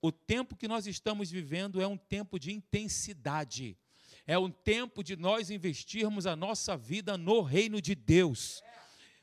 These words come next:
Né? Se assim eu posso dizer, gastar a nossa vida. É tempo de intensificar. Então, nós devemos manter sempre o nosso Deus no trono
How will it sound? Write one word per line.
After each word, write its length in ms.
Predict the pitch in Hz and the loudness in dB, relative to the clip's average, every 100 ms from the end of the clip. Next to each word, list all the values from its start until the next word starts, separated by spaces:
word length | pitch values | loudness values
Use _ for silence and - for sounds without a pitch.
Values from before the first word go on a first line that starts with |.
| _ | _
Né? 200 | 143 208 | 0 2
Se 140 | 208 208 | 2 2
assim 240 | 190 240 | 0 0
eu 80 | 240 | 0
posso 340 | - 233 - | 4 2 2
dizer, 360 | 185 180 190 175 | -2 0 2 2
gastar 720 | 208 196 - - - 262 302 | 2 0 0 0 8 10 10
a 60 | |
nossa 300 | 262 247 240 | 8 4 0
vida. 440 | 220 190 170 123 104 _ _ _ _ _ _ _ _ _ _ _ _ _ _ _ _ | -2 -2 -4 -6 -14 _ _ _ _ _ _ _ _ _ _ _ _ _ _ _ _
É 120 | 160 | -4
tempo 560 | 175 _ 262 302 302 233 | -4 _ 4 4 0 -2
de 140 | 220 | 0
intensificar. 1080 | 277 - 262 220 262 - 220 - 151 123 - _ _ _ _ _ _ _ _ _ _ _ _ _ _ _ _ _ _ _ _ _ _ _ _ _ _ _ _ _ _ _ _ | 0 2 2 2 -4 -4 -8 -6 -8 -8 -16 _ _ _ _ _ _ _ _ _ _ _ _ _ _ _ _ _ _ _ _ _ _ _ _ _ _ _ _ _ _ _ _
Então, 340 | 190 180 247 269 | -10 2 4 4
nós 180 | 262 190 | 2 2
devemos 420 | 233 254 269 214 | 2 2 0 2
manter 340 | 247 220 240 | 0 2 2
sempre 400 | - 254 247 240 | 2 -2 -2 2
o 40 | 233 | 4
nosso 320 | 247 - 240 | 4 2 0
Deus 460 | 190 226 226 - | 2 4 4 2
no 120 | 220 208 _ | -6 -10 _
trono 680 | 254 254 269 269 214 139 | 8 10 10 8 4 -2